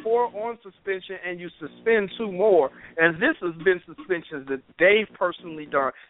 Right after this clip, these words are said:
They didn't wait for the N C double A to add any p-, suspensions. They've got two more players that, that they suspended indefinitely, and they already had four of their best players that, that were suspended. So we haven't even made it to week four. So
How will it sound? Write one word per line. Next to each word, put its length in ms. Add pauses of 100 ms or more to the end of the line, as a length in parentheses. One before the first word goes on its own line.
They 80
didn't 260
wait 240
for 80
the 80
N 240
C 220
double 180
A 160
to 180
add 260
any 180
p-, 140 (140)
suspensions. 520 (380)
They've 280
got 220 (1120)
two 140
more 260
players 420
that, 160 (280)
that 180
they 140 (120)
suspended 380
indefinitely, 760 (220)
and 80
they 80
already 340
had 240 (140)
four 420
of 160
their 140
best 380
players 400
that, 120 (180)
that 160
were 160
suspended. 480 (340)
So 80
we 220
haven't 220
even 240
made 260
it 180
to 60
week 200 (100)
four. 280 (400)
So 220